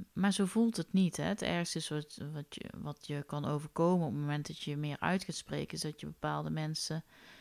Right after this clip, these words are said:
eh, voor het hoofd stoot. Of dat je misschien, eh, bepaalde mensen wel verliest, hè. Dat bepaalde relaties, eh, denken van, "Ja, eh, dit past niet meer bij mij." Of, eh, "Ik denk daar toch totaal anders over." Maar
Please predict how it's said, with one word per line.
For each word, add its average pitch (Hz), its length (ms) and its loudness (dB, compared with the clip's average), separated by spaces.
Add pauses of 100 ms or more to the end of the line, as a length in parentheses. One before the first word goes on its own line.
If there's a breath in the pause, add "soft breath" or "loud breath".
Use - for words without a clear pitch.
(200 loud breath)
eh, 156 220 0
voor 160 160 -2
het 156 100 -2
hoofd 165 260 4
stoot. 208 480 4
Of - 160 -2
dat - 280 -6
je 151 160 -2
misschien, 156 600 -2
eh, 160 100 -6 (160)
bepaalde 156 440 -6
mensen 156 680 -6
wel 147 160 -4
verliest, 170 520 0
hè. 220 140 4
Dat 202 240 -4
bepaalde 156 400 -4
relaties, 151 800 -2
eh, 147 160 -4
denken 151 280 -4
van, 151 100 0
"Ja, 151 240 0 (560 loud breath)
eh, 147 240 0
dit 147 160 -2
past 147 280 -2
niet 156 120 0
meer 151 140 0
bij 151 100 -2
mij." 147 340 0
Of, - 220 -8
eh, 143 160 -2 (360)
"Ik - 140 -8
denk 156 200 2
daar 147 100 -4
toch - 200 -6
totaal - 380 0
anders 185 380 0
over." 202 520 0 (520 loud breath)
Maar 190 380 4